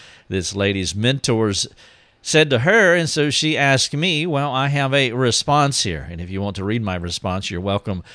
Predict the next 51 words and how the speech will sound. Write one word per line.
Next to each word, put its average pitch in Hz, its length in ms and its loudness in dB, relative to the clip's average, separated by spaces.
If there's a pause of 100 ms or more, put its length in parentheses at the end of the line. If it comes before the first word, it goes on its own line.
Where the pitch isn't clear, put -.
(280)
to 127 100 2
do 131 220 4
that. 143 280 2
It 107 140 0
is 98 140 -2
written 110 260 -2
out 117 240 0
in 120 280 -2
an 107 260 -2
article. 139 500 2
The 113 140 -2
title 123 320 2
of 101 80 -2
the 98 60 -4
article, 127 500 2
which 98 160 -6
is 95 120 -4
also 95 260 -2
the 85 120 -8
title 87 300 -4
of 85 80 -8
this 87 160 -6
podcast, 104 560 -4 (280)
"Is 143 200 4
It 123 120 2
Wrong 180 360 4
to 147 100 -2
Show 180 380 4
Emotion 135 720 2
When 120 160 0
Helping 123 560 -4
Someone?" 127 1000 2 (320)
And 101 140 -2
you 101 80 -4
can 90 240 -6
read 117 260 0
my 95 300 -2 (340)
response 117 760 0
to 117 220 0
her 123 280 2
if 120 300 0
you 120 180 0
wish, 190 380 2
or 226 260 2
you 202 160 -6
can 185 200 -6
just 151 260 -4
listen 135 300 -2
to 127 120 -6
this 120 220 -2
podcast. 90 720 -4